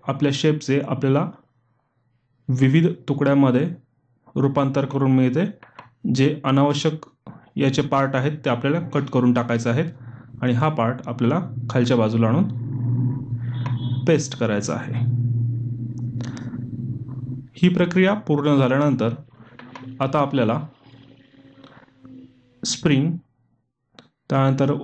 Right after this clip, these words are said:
ऑप्शनचा shape आणि हा ओव्हल शेप सिलेक्ट करून त्याचा कंट्रोल जी करून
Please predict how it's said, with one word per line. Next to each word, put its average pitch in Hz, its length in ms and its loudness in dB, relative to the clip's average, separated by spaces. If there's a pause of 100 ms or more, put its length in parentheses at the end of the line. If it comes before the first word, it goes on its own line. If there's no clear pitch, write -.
(580)
ऑप्शनचा 143 600 0
shape 135 360 0 (800)
आणि 120 240 2 (340)
हा 123 200 2 (320)
ओव्हल 151 300 4
शेप 123 300 -4 (180)
सिलेक्ट 147 420 0
करून 131 340 -2
त्याचा 123 340 -4
कंट्रोल 151 540 2 (180)
जी 151 220 4
करून 135 260 4